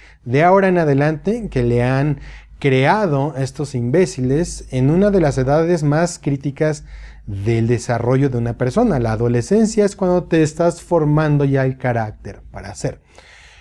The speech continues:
Y bien, él va a tener que encontrar alguna manera de estar sobrellevando esta situación. Sus padres, que ojalá y no hayan sido los padres el que le, los que le hablaron a los reporteros, porque en serio, ¿qué, qué daño le hicieron a su niño?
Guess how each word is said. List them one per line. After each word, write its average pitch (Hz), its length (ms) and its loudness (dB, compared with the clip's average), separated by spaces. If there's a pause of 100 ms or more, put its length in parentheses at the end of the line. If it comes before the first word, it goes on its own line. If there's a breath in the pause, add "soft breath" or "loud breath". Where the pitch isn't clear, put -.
(160 soft breath)
Y 160 420 6
bien, 247 260 4
él 170 180 2
va 190 80 4
a 190 60 -2
tener 185 280 0
que 180 100 -2
encontrar 151 560 0
alguna 139 360 0
manera 135 520 0
de 123 400 -2
estar 135 360 -2
sobrellevando 123 680 -2
esta 120 160 -6
situación. 147 560 -2 (260 loud breath)
Sus - 220 -6
padres, 165 500 2
que 117 400 -4
ojalá 135 380 2
y 156 40 2
no 147 120 4
hayan 147 180 2
sido 147 160 0
los 127 140 -2
padres 139 320 -4
el 123 100 -4
que 120 100 -10
le, 113 100 -4
los 123 200 0
que - 80 -4
le 123 80 0
hablaron 135 400 2
a 120 80 0
los 117 160 0
reporteros, 123 600 -2
porque 113 340 -10 (280 soft breath)
en 127 200 2
serio, 143 440 0
¿qué, - 420 0
qué 147 120 2
daño 156 260 0
le 131 80 2
hicieron 139 340 -2
a 120 60 -4
su 113 100 -8
niño? 120 300 0